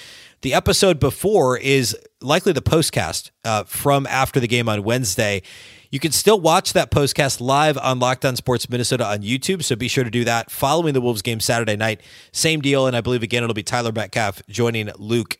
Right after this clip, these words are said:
over at, uh, Locked On Sports Minnesota on their YouTube channel. All right, additional positives.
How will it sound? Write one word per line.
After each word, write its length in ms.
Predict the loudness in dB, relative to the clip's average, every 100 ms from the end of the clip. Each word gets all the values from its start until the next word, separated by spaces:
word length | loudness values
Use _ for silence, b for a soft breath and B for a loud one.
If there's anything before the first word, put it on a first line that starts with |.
| -6
over 340 | -4 -2 -4
at, 400 | -4 -4 -4 -8 -10
uh, 200 | -6 -6
Locked 320 | -6 -6 -4
On 140 | -4 -6
Sports 400 | -6 -6 -6 -6
Minnesota 420 | -6 -4 -2 -2
on 300 | -2 -4 -4 -10
their 320 | -8 -6 -4
YouTube 520 | -8 -10 -10 -8 -10
channel. 340 | -6 -6 -8 -4
All 80 | -2
right, 120 | -2 -6 B B B B B -4
additional 540 | -2 2 2 2 0
positives. 800 | 2 2 2 2 0 -2 -6 -14